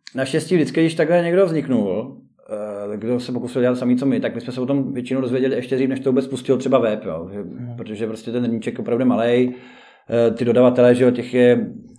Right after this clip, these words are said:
Speaker 1: těch není tolik. Teď už jakoby my jsme jim dělali nějaký obraty, takže oni, a vztahy byly dobrý, takže nám třeba o tom řekli: „Ale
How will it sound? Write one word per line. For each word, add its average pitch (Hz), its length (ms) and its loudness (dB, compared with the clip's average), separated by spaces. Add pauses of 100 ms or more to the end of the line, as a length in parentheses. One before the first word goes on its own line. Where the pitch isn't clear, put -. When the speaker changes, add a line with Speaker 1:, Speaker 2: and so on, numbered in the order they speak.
(120)
Speaker 1:
těch - 180 -10
není 120 200 2
tolik. 120 520 0 (240)
Teď 120 180 -6
už 123 160 -8
jakoby 123 260 -2
my 107 220 -2
jsme 120 200 -6
jim 120 80 -2
dělali 113 220 -2
nějaký 117 200 -6
obraty, 113 240 -2
takže 107 220 -4
oni, 107 220 -4 (180)
a 90 60 -14 (260)
vztahy 104 260 -10
byly 113 140 -6
dobrý, 101 220 -6
takže 98 180 -10
nám 104 180 -4
třeba 104 180 -8
o 101 80 -8
tom 110 140 -6
řekli: 98 400 -8
„Ale 98 160 -8